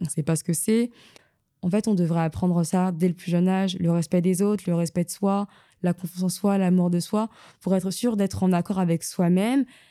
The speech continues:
Et effectivement, donc, de respecter les autres, euh, peu importe leurs différences, peu importe tout, parce que c'est pas parce qu'une personne est plus vulnérable que nous que forcément il faut lui faire du mal. Non. Donc, j'utilise ma voix dans mon quotidien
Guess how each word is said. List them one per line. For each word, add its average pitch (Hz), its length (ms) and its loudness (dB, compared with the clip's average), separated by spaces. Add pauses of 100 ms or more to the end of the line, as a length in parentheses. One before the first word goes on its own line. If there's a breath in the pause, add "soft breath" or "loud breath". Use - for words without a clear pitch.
(200 loud breath)
Et 175 80 -4
effectivement, 185 460 -4
donc, 208 140 0
de 160 100 -2
respecter 175 480 0
les 185 180 2
autres, 226 260 -2
euh, 170 120 0
peu 202 200 -4
importe 190 300 -2
leurs 170 140 -4
différences, 180 500 -2
peu - 120 0
importe 165 360 0 (160)
tout, 262 260 2 (560 soft breath)
parce 180 140 -6
que - 80 -4
c'est 185 160 -4
pas 220 160 -2
parce 202 160 -2
qu'une 202 160 0
personne 185 240 0
est 185 60 2
plus 180 180 -6
vulnérable 175 480 2
que 185 120 -4
nous 208 160 2
que 190 140 -2
forcément 202 460 0
il 202 160 0
faut - 220 -4
lui 185 100 0
faire 180 180 -2
du 180 140 0
mal. 208 320 0
Non. 208 240 0 (800 loud breath)
Donc, 180 120 2
j'utilise 175 520 0
ma 175 140 4
voix 185 420 0
dans 151 360 -4
mon 156 200 -2
quotidien 196 720 0